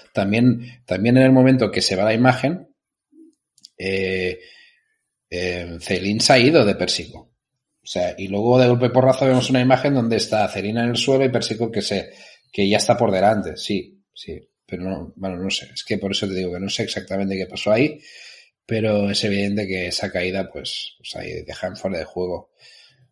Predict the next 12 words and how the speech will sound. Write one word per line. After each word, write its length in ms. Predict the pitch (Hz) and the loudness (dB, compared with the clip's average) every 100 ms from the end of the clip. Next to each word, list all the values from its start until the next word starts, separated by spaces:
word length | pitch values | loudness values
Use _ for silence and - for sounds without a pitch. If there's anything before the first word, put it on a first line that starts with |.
| _ _ _ | _ _ _
Y 360 | - 98 92 87 | -8 -6 -6 -6
Pérsico, 720 | 104 98 104 95 101 110 117 | -6 -2 -2 0 2 4 2
pues, 180 | 98 85 | 0 -4
hace 200 | 92 - | -4 -4
muy 160 | 95 92 | -6 -6
bien 200 | 92 123 | -4 -4
y 80 | 92 | -4
aprovecha 600 | - 87 90 - 135 110 | -4 -6 -4 2 4 4
y, 340 | 87 - - 71 | 0 -6 -16 -14
y 100 | 82 | -8
se 160 | - | -8
va, 260 | 87 87 | -6 -8